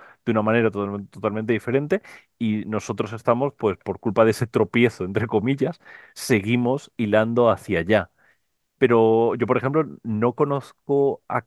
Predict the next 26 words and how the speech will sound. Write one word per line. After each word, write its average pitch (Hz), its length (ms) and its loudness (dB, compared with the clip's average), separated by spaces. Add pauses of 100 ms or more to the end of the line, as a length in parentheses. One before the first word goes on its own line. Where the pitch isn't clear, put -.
(120)
casi - 440 -2
nadie 135 600 -2
que 104 160 -8
conozca 104 460 -4
a - 20 2
Lovecraft 135 500 -4 (100)
si - 280 -6
no 101 240 -2
es 90 140 -10
a - 20 -12
través 98 240 -2
del 92 140 -4
rol. 127 220 0 (380)
Pero 110 200 2
es 110 60 2
lo 123 80 2
que 123 100 0
te 117 60 2
decía, 113 260 0
que 113 80 0
no 104 120 -6
sé 117 200 -4
hasta 113 200 -4
qué 110 120 -2
punto 113 340 -4
es 113 360 0